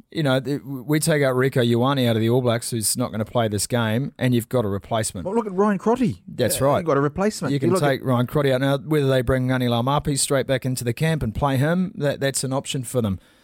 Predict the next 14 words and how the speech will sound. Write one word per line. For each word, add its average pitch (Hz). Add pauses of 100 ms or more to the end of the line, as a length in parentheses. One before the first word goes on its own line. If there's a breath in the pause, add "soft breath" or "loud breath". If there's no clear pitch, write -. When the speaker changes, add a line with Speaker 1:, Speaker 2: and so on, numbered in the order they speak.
(320 soft breath)
Speaker 1:
Uh, 53
whether 131
they 120
put 127
Anton 135
Lienert-Brown 123
and 117
Jack 127
Goodhue 131
in 113
twelve 123
and 107
thirteen, 143
Speaker 2:
Mm. 190